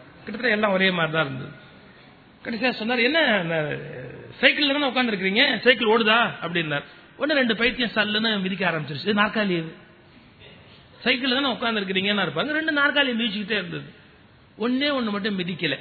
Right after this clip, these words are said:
ஒன்னே ஒண்ணு நினைச்சாரு, "சரி, இது தெளிவாயிடுச்சு, இது ரெண்டும் நாற்காலியில உட்காந்து சைக்கிள்ல மிதிச்சுட்டு இருக்கு, தெளிவாயிடுச்சு, இதை டிஸ்சார்ஜ் பண்ணா அந்த பெட்ல ஒருத்தர் அட்மிட் பண்ணலான்ட்டு, இங்க வாப்பா, இந்த ஆள் டிஸ்சார்ஜ் பண்ணு" அப்படின்னார். டிஸ்சார்ஜ் பண்ணு சொன்னவர் முதலா கேட்டார், "என்னாச்சு,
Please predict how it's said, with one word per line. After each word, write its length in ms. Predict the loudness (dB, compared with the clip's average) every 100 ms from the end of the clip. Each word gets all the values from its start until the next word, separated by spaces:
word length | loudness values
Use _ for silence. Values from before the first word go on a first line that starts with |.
| -4
ஒன்னே 160 | -2 -2
ஒண்ணு 240 | -2 -4
நினைச்சாரு, 280 | -2 -4 -2
"சரி, 300 | -4 -4 -4
இது 160 | -6 -2
தெளிவாயிடுச்சு, 520 | 0 4 2 0 -6
இது 260 | -6 -4 -4
ரெண்டும் 260 | -2 -4 -10 -20 -20 -2
நாற்காலியில 480 | -2 2 0 2 0
உட்காந்து 240 | -2 -4
சைக்கிள்ல 400 | -2 -4 -4 -6
மிதிச்சுட்டு 260 | -4 -4 -6
இருக்கு, 280 | -8 -8 -4
தெளிவாயிடுச்சு, 480 | -2 0 0 -2 -4
இதை 220 | -4 -2
டிஸ்சார்ஜ் 460 | -4 0 0 0
பண்ணா 160 | -4 -4
அந்த 140 | -4
பெட்ல 180 | -4 -2
ஒருத்தர் 320 | -2 -2 -2
அட்மிட் 180 | -2 -2
பண்ணலான்ட்டு, 300 | -2 -2 -2
இங்க 220 | -4 -4
வாப்பா, 220 | 0 0 -2 -10 -16 -2
இந்த 120 | 0
ஆள் 100 | 0
டிஸ்சார்ஜ் 360 | -2 -2 -2
பண்ணு" 240 | -2 -2 -4 -6
அப்படின்னார். 400 | -8 -6 -4 -6 -10 -18 -20 -6
டிஸ்சார்ஜ் 500 | -4 -2 -2 -2 -2
பண்ணு 180 | -6 -6
சொன்னவர் 280 | -6 -6 -4
முதலா 220 | -4 -4
கேட்டார், 300 | -2 -4 -4
"என்னாச்சு, 540 | -6 -6 -4 -6 -8